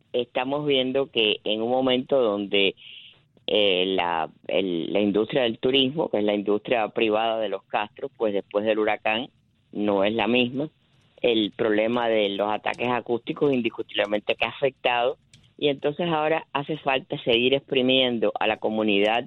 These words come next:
del exterior, que es lo que ellos han estado haciendo. Primero, no es ninguna apertura que a un cubano lo dejen regresar a su país.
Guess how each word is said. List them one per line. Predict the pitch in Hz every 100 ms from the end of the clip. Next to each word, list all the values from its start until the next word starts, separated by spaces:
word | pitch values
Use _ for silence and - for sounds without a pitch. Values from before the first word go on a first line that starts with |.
| -
del | 127 113
exterior, | - - 98 110 110 104
que | -
es | 104
lo | 104
que | 101
ellos | 104 104
han | 104
estado | 104 104 101
haciendo. | 98 - 87 78 - - - - - _ -
Primero, | 156 160 170 151 127 -
no | 123 127 135
es | 139 151
ninguna | 143 113 110 123 135 131 120 -
apertura | 101 113 104 - 147 143 113 104 _ _ _ _
que | 120 110
a |
un | 113 123
cubano | 135 131 135 131 113 -
lo | 104 107
dejen | 104 110 135 123
regresar | 117 104 104 101 107 107 - -
a | 113
su | - 98
país. | 92 85 78